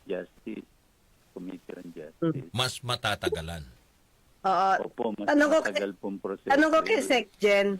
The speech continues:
Speaker 2: masasabi niyo po ba kahit isa lang na miyembro ng House na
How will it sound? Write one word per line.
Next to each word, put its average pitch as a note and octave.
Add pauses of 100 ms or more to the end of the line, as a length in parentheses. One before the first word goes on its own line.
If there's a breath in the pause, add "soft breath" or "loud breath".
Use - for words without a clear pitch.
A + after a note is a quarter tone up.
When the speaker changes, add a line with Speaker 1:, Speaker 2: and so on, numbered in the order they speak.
(880)
Speaker 2:
masasabi E4
niyo C#4+
po B3+
ba F#3
kahit B3+ (520)
isa D4
lang G3+ (220)
na A3+ (340)
miyembro A3
ng G3+
House F3
na A#3+